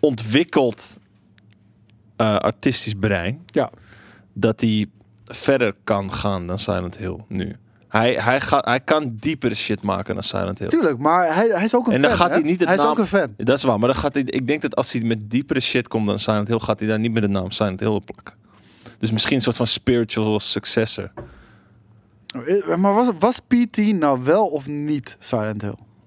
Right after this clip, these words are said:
Speaker 1: Playable teaser
Speaker 2: Ja.
Speaker 1: voor whatever project dat moest gaan voorstellen.
Speaker 2: Silent Hill.
Speaker 1: Ja, ik, maar ja, daarom. Je,
Speaker 2: Hallo,
Speaker 1: maar,
Speaker 2: maar
Speaker 1: P T had uiteindelijk ook niet eens Silent Hill hoeven heten.
Speaker 2: Nee, maar pak heel even
Speaker 1: Als je daar
Speaker 2: alle
Speaker 1: de game van had
Speaker 2: puzzelstukjes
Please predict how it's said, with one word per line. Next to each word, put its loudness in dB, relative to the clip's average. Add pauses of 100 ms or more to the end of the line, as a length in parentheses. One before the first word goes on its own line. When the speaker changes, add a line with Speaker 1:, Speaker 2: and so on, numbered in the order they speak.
(140)
Speaker 1:
Playable -2
teaser -2 (100)
Speaker 2:
Ja. 0
Speaker 1:
voor -2 (580)
whatever -2
project 0 (320)
dat -4
moest -4
gaan -4
voorstellen. -4 (440)
Speaker 2:
Silent -12
Hill. -2 (360)
Speaker 1:
Ja, -8
ik, -12 (320)
maar 4
ja, 4
daarom. 2
Je, 0
Speaker 2:
Hallo, 4
Speaker 1:
maar, 4
Speaker 2:
maar 2
Speaker 1:
P 0
T 4
had 2
uiteindelijk 2
ook 2
niet 0
eens 2
Silent 2
Hill 4
hoeven 0
heten. 0
Speaker 2:
Nee, 0
maar 0
pak 0
heel 0
even 2
Speaker 1:
Als 2
je 4
daar 4
Speaker 2:
alle 4
Speaker 1:
de 2
game 2
van 0
had 4
Speaker 2:
puzzelstukjes 0